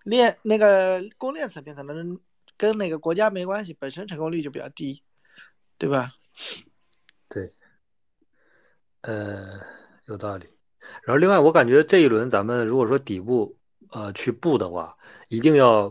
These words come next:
Speaker 2: 布山寨，重点布山寨，对。不要，不要再像就是现在这一轮小牛布这个主流了。哎，养猫画家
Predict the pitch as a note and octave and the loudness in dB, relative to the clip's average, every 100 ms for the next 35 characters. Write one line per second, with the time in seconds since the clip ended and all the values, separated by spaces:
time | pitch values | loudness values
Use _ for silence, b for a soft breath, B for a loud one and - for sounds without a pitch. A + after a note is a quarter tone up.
0 | - C3 - A2+ G#2+ A2 E2 - - F#3+ | -2 2 2 0 0 0 0 0 4 4
1 | A2+ E2+ F#2+ - E2+ E2+ E2 _ _ F#2 | 4 -4 -10 -10 -10 -12 -14 _ _ -18
2 | - _ _ _ _ _ - A2 A#2 G#2 | -18 _ _ _ _ _ -4 2 2 2
3 | - A2+ A#2 A2+ A#2 G#2+ G2 G#2 G2 G2 | 0 2 2 2 2 0 -2 -6 -6 -8
4 | - G#2+ G#2 A2+ G2+ G#2 - F#2 E2+ E2+ | -8 -4 -4 -2 -4 -4 -4 -4 -6 -14
5 | - G#2+ F#2 F2+ - E2+ D#2+ - - _ | -8 -6 -6 -8 -12 -12 -14 -18 -20 _
6 | _ _ b b b b _ _ - - | _ _ b b b b _ _ -20 -20
7 | _ _ _ _ _ G#2+ G2 A#2 - G#2 | _ _ _ _ _ -8 -4 -6 -6 -8
8 | G#2 | -8